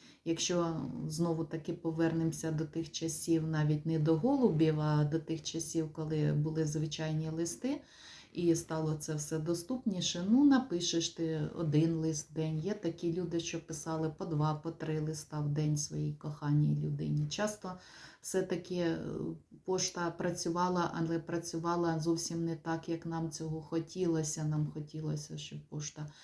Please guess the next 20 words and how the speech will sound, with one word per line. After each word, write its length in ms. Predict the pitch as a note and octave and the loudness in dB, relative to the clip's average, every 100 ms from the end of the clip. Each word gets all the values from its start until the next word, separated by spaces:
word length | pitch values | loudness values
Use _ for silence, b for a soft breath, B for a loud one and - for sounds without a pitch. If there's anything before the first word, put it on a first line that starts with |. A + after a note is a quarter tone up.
| B B B | B B B
працювала 560 | - D#3+ - D#3 D#3 D3+ | -2 -2 0 -2 0 0
бездоганно. 840 | D3 D3+ D3+ D#3 F3 G#3 G3 E3+ | 0 0 2 2 4 4 2 -2
Часто 400 | D3+ D#3 D3+ D3+ | -4 -8 -8 -6
було 300 | D3 D3+ D3+ | -6 -2 -4
таке, 360 | D3 D3+ - D3+ | -4 -8 -6 -4
що 240 | - D3+ | -4 -2
листи 380 | D3+ D3 - D#3 | 0 0 -2 2
не 160 | D3+ D3 | 4 4
доходили. 840 | D3+ D3 - G#3 G3 G3 F#3 F3 B B B B - | 2 -4 -2 -2 0 0 0 -2 B B B B -6
Це 300 | D#3+ D#3 D3+ | 0 4 4
людину 840 | D#3 D3 D#3 D3+ D3 D3 C#3+ C#3+ D3 - - | 4 4 4 6 6 6 4 -2 -8 -12 -6
вводило, 800 | D3 D3+ D#3 D3 D3 C#3+ C#3 C#3+ D3 D3+ D3 - _ _ - | -2 0 2 0 0 -2 -4 -8 -8 -8 -10 -16 _ _ -6
ну, 200 | G3 F#3 D3+ | 0 4 6
і 120 | E3 | 4
перехоплювали 1000 | E3+ E3 D3+ G#3+ A#3 G3 F#3+ F#3 F3+ F3+ | 6 4 4 4 4 4 2 2 0 0
їх, 380 | E3 E3+ E3 D#3+ | 2 0 0 -4
знову 340 | D3 E3 D#3 | -4 -2 -2
ж 120 | D3+ | -4
таки, 240 | D#3+ D3+ D#3+ | -8 -10 -4
батьки. 600 | D3+ D3+ - - E3 | -4 -4 -8 -10 -8